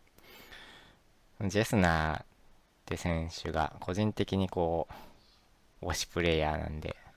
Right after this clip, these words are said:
うまい、うまいと思う選手なんで、あー、抜けるんだって感じで。次のチームどこか決まってるかわかんないけど、ちょっと追いかけたいなっていう、えー、感じです。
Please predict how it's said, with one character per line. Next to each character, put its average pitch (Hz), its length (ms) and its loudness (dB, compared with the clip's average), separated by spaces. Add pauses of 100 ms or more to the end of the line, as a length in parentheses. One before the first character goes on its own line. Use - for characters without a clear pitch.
(800)
う 85 160 -4
ま 92 140 6
い、 71 120 0 (600)
う 92 80 0
ま 98 160 6
い 87 80 2
と 78 100 -2
思 78 160 -4
う - 220 -14 (520)
選 82 180 -4
手 - 160 -2
な 78 100 -2
ん 80 100 -6
で、 - 220 -10
あ 82 160 2
ー、 82 120 0
抜 78 40 -4
け 82 160 0
る 85 100 -2
ん 80 60 -2
だ 78 160 -6
っ - 40 -14
て - 140 -20
感 82 220 -8
じ - 140 -14
で。 - 60 -20 (540)
次 - 180 -4
の 92 100 0
チ - 120 -2
ー 82 80 2
ム 80 180 -2
ど 87 120 -4
こ - 160 -4
か 80 40 0
決 - 140 -8
ま 87 80 0
っ 82 60 -2
て - 120 -6
る 87 80 -2
か 85 100 -2
わ 80 60 -2
か 82 120 -2
ん 78 80 -4
な 78 80 -6
い - 20 -12
け - 120 -8
ど、 71 140 -12 (1400)
ち - 40 -12
ょ - 20 -12
っ - 20 -12
と - 140 -4
追 76 60 0
い 76 60 -4
か 76 120 -2
け 76 100 -10
た 76 120 -2
い 76 100 -4
な 78 80 -6
っ - 60 -12 (100)
て - 100 -14
い - 80 -14
う、 - 40 -18 (460)
え 78 300 -4
ー、 - 40 -12
感 78 340 -6
じ 78 100 -8
で 78 140 -6
す。 - 300 -8